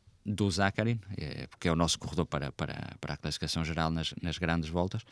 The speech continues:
Logicamente que irá fazer duas, mas possivelmente a Volta à França será um dos objetivos. Este ano fez o Giro e a Vue-, e, e a Vuelta, o primeiro ano que fez duas, mas tudo depende do, do percurso da, das outras duas e depois analisar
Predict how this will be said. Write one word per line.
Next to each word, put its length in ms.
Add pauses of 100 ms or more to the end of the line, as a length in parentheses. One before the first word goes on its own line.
(760)
Logicamente 480
que 80
irá 100
fazer 320
duas, 280
mas 200
possivelmente 680
a 20
Volta 240
à 20
França 280
será 240
um 120
dos 120
objetivos. 440
Este 200
ano 100
fez 240
o 60
Giro 280
e 100
a 40
Vue-, 320
e, 320
e 60
a 40
Vuelta, 380
o 40
primeiro 300
ano 120
que 80
fez 180
duas, 220 (520)
mas 140
tudo 220
depende 400
do, 160
do 160
percurso 440
da, 160
das 260
outras 280
duas 200
e 40
depois 260
analisar 600